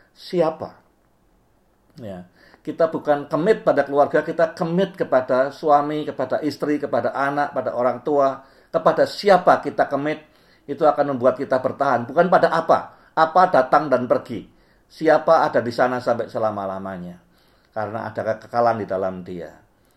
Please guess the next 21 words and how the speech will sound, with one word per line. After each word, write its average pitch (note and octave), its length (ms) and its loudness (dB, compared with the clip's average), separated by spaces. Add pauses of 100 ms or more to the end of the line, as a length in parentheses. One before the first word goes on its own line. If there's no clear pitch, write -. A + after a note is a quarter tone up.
(400)
Dalam C#3 240 4
segala C#3 400 4
hal F#3 180 6
dalam C#3+ 300 2
kehidupan C3 640 -2
kita, F2+ 480 -10 (960)
tiap C#3+ 160 4
hari C3+ 240 2
kita C#3+ 240 2
ngambil C3 320 0
keputusan, G#2 720 -6 (1120)
ya. F#2 220 -12 (400)
Tiap D3 240 4
hari B2+ 320 2
kita C#3+ 240 2
milih, B2 400 0 (720)
tiap D3 240 4
hari C3 240 2
kita C3+ 240 0
meresponi A#2+ 640 -2
orang. F#2+ 560 -10